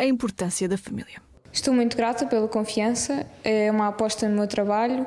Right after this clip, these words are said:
Speaker 2: que vou continuar a trabalhar todos os dias para alcançar os objetivos que, que são propostos. O Sporting tem confiança que eu possa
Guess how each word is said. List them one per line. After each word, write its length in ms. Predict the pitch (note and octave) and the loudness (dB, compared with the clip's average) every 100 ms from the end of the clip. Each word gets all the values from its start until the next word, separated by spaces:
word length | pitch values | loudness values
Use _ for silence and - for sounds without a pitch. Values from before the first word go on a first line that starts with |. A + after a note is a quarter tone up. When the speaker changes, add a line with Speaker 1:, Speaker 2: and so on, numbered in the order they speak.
| - | -4
Speaker 2:
que 80 | G#3 | -2
vou 180 | G3+ | -2
continuar 340 | G3 G#3 G#3 G3 | 0 -2 0 0
a 20 | |
trabalhar 300 | G#3 G#3 G3 | 2 2 2
todos 220 | G3+ G3+ | 2 0
os 140 | G3+ G3 | 0 0
dias 400 | G#3 A3+ A#3 - - - - - - | 2 0 -2 -8 -14 -14 -14 -18 -2
para 120 | G#3+ | 0
alcançar 560 | G#3 A3 A3 - G#3+ G3+ | 0 0 2 2 2 4
os 260 | G3+ G3 | 2 2
objetivos 560 | G#3 G3+ G3+ G#3+ G3+ - | 2 2 0 0 -2 -2
que, 680 | - G3+ G3 F#3 F#3+ G3+ - | 0 2 4 2 2 0 -2
que 60 | |
são 220 | - G#3+ G#3 | -2 0 0
propostos. 600 | G#3 G#3+ A#3 C4+ - - | 0 0 0 -2 -8 -12
O 20 | |
Sporting 340 | - A#3 A3+ A3 | -2 -2 0 0
tem 180 | A#3 | 0
confiança 540 | A3 A3 - A3 A3 A3 | 0 -2 0 0 0 -2
que 80 | G#3+ | -2
eu 60 | |
possa 380 | G#3 G#3+ G#3 A3 | -2 -2 -2 0